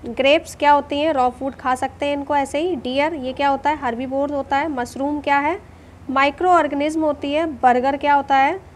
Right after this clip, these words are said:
कुक्ड फूड है। और लेपर्ड क्या होते हैं? कार्निवोर, मांसाहारी होता है।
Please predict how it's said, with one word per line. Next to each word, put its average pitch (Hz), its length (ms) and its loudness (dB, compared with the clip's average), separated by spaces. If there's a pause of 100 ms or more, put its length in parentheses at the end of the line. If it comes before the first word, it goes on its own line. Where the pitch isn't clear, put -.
(300)
कुक्ड 294 240 0
फूड 285 320 -4
है। 302 120 4
और 302 100 2
लेपर्ड 269 420 0
क्या 277 180 0
होते 277 240 0
हैं? 311 140 -2
कार्निवोर, 247 600 0
मांसाहारी 226 600 -4
होता 190 240 -10
है। 101 120 -12